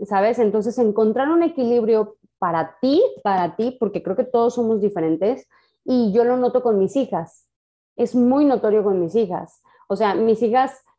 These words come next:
eh, yo, gracias a Dios, o sea, tuve un, tuve un embarazo, eh, no siendo vegana y tuve otro embarazo siendo, este, cien por ciento vegana. Las dos son, las dos son, este, muy saludables, pero es muy notorio, ¿no? Una,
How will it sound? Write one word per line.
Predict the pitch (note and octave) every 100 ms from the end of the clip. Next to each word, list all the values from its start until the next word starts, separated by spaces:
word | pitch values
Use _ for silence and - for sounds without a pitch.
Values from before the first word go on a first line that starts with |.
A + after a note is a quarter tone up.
| -
eh, | G#3 G3 G3 F#3+ G3 F#3+ - G#3 -
yo, | G3 A3+
gracias | A3+ A#3 A3+
a | G#3
Dios, | G3+ A3 - -
o | G3+
sea, | G#3+ G3
tuve | - A3 G#3+ G#3+
un, | G#3+ A3 - A3
tuve | B3+ B3
un | B3
embarazo, | A#3 G3 G3+ G#3 B3+ A#3+ B3 - _ -
eh, | G3 F#3+ F3+ E3+ E3+ E3+ E3+ - _ -
no | A3 A3 A3+ A#3
siendo | B3+ A3+
vegana | G#3+ G3+ G#3 A#3+ B3
y | G3+
tuve | A3+ A3+ -
otro | A3 A3+
embarazo | A3 G3+ G3+ G#3+
siendo, | G#3 A3+ A3+ A#3+ A#3+ - -
este, | F#3 - F3 E3+
cien | F3 G#3+ G#3
por | G3
ciento | G3+ F3+ F#3+
vegana. | F3+ F3 G3+ C#4 - _ _ _ _
Las | A3 A3 G3
dos | A3+ A3
son, | B3 A3+ A3 -
las | G3 F#3
dos | G#3 G#3
son, | A#3 A3 -
este, | - F#3+ F#3 F#3+ F#3
muy | F#3+ A#3 E4
saludables, | D4+ G#3 F#3 F3 G3 B3+ -
pero | A#3
es | C#4+ D4
muy | D4
notorio, | B3 G3+ A#3 A#3+ E3+
¿no? | F#3+ A#3
Una, | A3 A#3 A#3+ A#3+